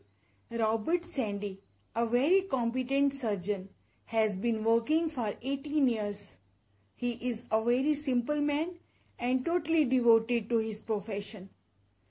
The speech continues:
Robert Sandy was a modest,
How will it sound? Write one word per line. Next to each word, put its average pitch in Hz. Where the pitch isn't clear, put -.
Robert 220
Sandy 233
was 220
a 220
modest, 208